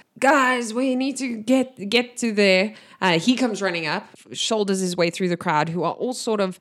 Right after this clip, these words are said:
trying to lean in and see what's happening in the kitchen as, um, Sharktooth and Kyle are trying to just, "Just stay, stay back. We, we'll sort it out." And then Kyle's gonna lean in towards you and he says,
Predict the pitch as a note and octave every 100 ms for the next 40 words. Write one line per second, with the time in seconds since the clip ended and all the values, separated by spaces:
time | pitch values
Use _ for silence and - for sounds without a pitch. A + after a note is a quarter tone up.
0 | _ - A#3 A3+ A3 G#3 F#3+ G#3+ G#3 F#3+
1 | F#3+ F3 E3+ G#3 F#3 F#3 - E3+ F#3 F3+
2 | E3+ E3+ F#3 E3+ E3+ F#3+ C4 - - -
3 | - F3 E3+ E3+ E3 - F3 E3 E3+ E3
4 | - _ _ - - - G#3 G#3 A3+ G#3+
5 | G3 F3+ F3 E3+ E3+ D3 D#3+ G3+ - -
6 | - E3+ E3 D#3 D3 - - E3+ F3 E3+
7 | E3+ D#3+ D#3+ G3+ F#3 - _ _ F#3+ B3
8 | A#3+ - - D4 A3 - D#3 - C#4 D4
9 | B3+ A3 - - F#3+ A3 G3 - - G3+
10 | A#3+ A3+ C#4 C4+ B3 B3 A3 - - -
11 | - _ _ F#3+ F3+ F3+ E3+ E3 - _
12 | _ - F#3 F3 F3 F3+ F3 F3 F#3 F3+
13 | F3+ F3+ D#3+ D#3+ E3 D#3+ D3+ D3 D3 -
14 | E3 D#3